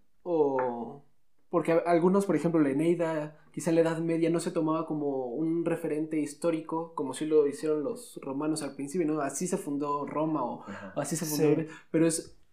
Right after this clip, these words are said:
Speaker 1: cómo hay que escribir en latino. Si quieres escribir bien, se tiene que escribir así. O sea,
Speaker 2: Ajá.
Speaker 1: este es el modelo de escritura, ¿no? Eso es importante. Más allá también de los poemas o la, los textos que sí son más históricos, sino también un referente de,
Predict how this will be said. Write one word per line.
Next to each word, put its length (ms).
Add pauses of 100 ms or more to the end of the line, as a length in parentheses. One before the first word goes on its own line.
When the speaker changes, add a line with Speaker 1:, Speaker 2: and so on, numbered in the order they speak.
(260)
Speaker 1:
cómo 300
hay 80
que 80
escribir 300
en 60
latino. 340
Si 140
quieres 220
escribir 420
bien, 380 (160)
se 120
tiene 200
que 60
escribir 400
así. 420 (160)
O 20
sea, 120
Speaker 2:
Ajá. 200
Speaker 1:
este 140
es 80
el 80
modelo 360
de 80
escritura, 480
¿no? 180
Eso 200
es 240
importante. 600 (300)
Más 220
allá 220
también 320
de 340 (340)
los 260
poemas 680
o 640 (400)
la, 640
los 480
textos 520
que 100
sí 160
son 240
más 220
históricos, 460
sino 180
también 500
un 200
referente 500
de, 420